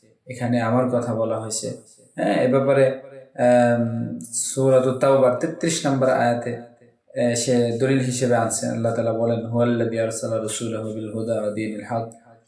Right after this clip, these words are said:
লিইয়ুযহিরাহু আলা দ্বীনি কুল্লি।" এখানে লিইয়ুযহিরাহু, আহ, আল্লাহ তাআলার, আহ, দ্বীনকে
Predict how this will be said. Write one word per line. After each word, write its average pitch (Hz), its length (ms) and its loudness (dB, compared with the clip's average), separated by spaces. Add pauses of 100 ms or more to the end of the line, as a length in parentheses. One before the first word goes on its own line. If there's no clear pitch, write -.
(100)
লিইয়ুযহিরাহু 165 760 4
আলা 131 240 4
দ্বীনি 120 440 0
কুল্লি।" - 340 -12 (380)
এখানে 175 240 2
লিইয়ুযহিরাহু, 175 680 4
আহ, - 1000 0
আল্লাহ 147 220 2
তাআলার, 139 420 2
আহ, 120 800 -6
দ্বীনকে 147 680 2